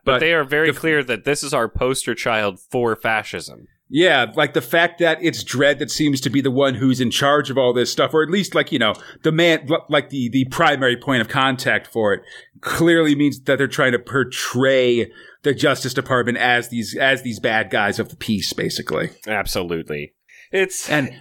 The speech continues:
Speaker 1: it is
Speaker 2: makes it really
Speaker 1: effective, but
Speaker 2: interesting that they're doing this, but also it means that, you know, as we'll see next year, it means that the villains that the judges have to face have to themselves sort of rise up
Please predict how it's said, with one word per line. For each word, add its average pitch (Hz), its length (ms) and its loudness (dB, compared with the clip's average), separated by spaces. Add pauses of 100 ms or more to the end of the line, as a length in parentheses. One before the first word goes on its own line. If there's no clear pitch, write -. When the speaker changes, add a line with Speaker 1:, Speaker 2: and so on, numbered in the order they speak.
(100)
Speaker 1:
it 147 120 -8
is 160 180 -4
Speaker 2:
makes 185 180 2
it 139 80 0
really 180 200 2
Speaker 1:
effective, - 20 -12
but 185 80 2
Speaker 2:
interesting 165 840 2
that 147 360 2
they're 151 120 0
doing 147 380 0
this, 143 260 2
but 143 120 -4
also 135 340 0
it 147 140 0
means 160 160 2
that, 127 260 0
you 156 120 0
know, 107 180 2 (300)
as 143 220 2
we'll 139 120 -4
see 160 380 0
next 147 320 0
year, 170 400 2 (100)
it 131 120 -2
means 143 180 0
that 139 200 0
the 151 140 -4
villains 147 720 2
that 131 320 0
the 135 100 -4
judges 135 400 0
have 135 220 0
to 131 80 -2
face 135 420 -2
have 131 260 0
to 127 80 -8
themselves 123 640 0
sort 117 140 0
of 98 100 -6
rise 113 440 0
up 107 220 0